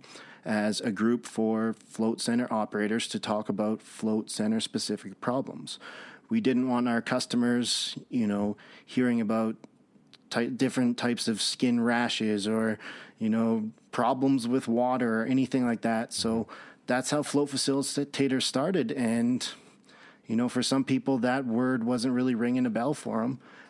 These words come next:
And, um, we just decided to change it to Float Collective. So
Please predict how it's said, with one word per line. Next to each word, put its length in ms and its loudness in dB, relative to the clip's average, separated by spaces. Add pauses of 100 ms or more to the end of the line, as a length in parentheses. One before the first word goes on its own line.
(120)
And, 420 -2
um, 400 -2 (460)
we 120 0
just 200 -2
decided 500 2
to 140 4
change 300 2
it 140 -2
to 180 2
Float 320 0
Collective. 480 -2
So 240 -4